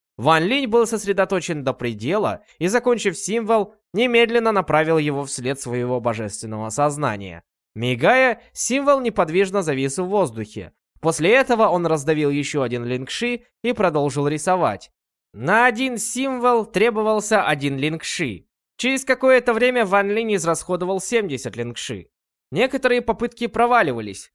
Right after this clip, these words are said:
Теоретически Ван Линь знал, как это делается, но в действительности создать символы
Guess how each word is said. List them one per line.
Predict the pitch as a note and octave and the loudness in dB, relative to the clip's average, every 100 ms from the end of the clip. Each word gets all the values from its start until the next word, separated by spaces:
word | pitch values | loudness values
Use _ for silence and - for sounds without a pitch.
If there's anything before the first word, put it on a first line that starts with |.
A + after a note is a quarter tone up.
| _ | _
Теоретически | - B3 C4+ D4+ C#4 - G#3+ | 0 0 0 -6 -6 -6 -2
Ван | G3+ G#3+ | 0 0
Линь | A#3 A3 | -2 -6
знал, | D#3+ A3 F#3 | -4 0 0
как | D3+ C3+ | -2 -6
это | C3+ | -6
делается, | B2+ A3 A3+ G#3 G3+ F3 - _ _ | -4 -2 0 0 -2 -8 -8 _ _
но | D3+ G#3+ | -4 -2
в | |
действительности | A3+ A#3 B3 A#3+ G#3+ F#3 - | -2 -4 -6 -2 -2 -2 -4
создать | D#3 D3 C3+ D#3 D3 | -4 -4 -2 -4 -4
символы | E3+ F3 D#3+ E3 | -4 -2 -2 -2